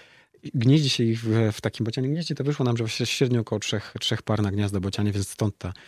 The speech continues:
te trzy budki. Ale jeszcze chciałbym rozwinąć ten temat, bo to nie tylko ptaki, bo w tym roku znowu, w związku z, z tą współpracą z, em, moimi znajomymi z, e, Uniwersytetu Rolniczego w Krakowie, podjęliśmy próbę zbadania,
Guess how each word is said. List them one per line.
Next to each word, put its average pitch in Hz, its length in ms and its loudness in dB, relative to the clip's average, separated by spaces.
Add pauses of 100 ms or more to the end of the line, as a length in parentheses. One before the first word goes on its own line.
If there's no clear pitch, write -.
(240)
te - 100 -4
trzy - 180 2
budki. 127 380 2 (300)
Ale 143 360 6
jeszcze 135 520 4
chciałbym 135 220 4
rozwinąć 139 280 4
ten 135 100 0
temat, 135 240 2
bo 131 300 4
to - 120 2
nie 180 120 8
tylko 202 200 2
ptaki, 143 460 0 (220)
bo - 320 -14
w - 40 -6
tym 151 140 8
roku 151 240 6
znowu, 113 480 4
w 107 60 -4
związku 123 280 2
z, 110 60 -2 (260)
z 120 140 -14
tą 110 200 0
współpracą 123 500 0
z, 107 160 -2
em, 107 400 2 (100)
moimi 120 200 6
znajomymi 117 440 6
z, 104 140 -4
e, 107 60 2 (500)
Uniwersytetu 110 580 0
Rolniczego 107 340 0
w - 60 -8
Krakowie, 104 440 -2 (600)
podjęliśmy 131 880 4
próbę 127 240 4
zbadania, 123 680 4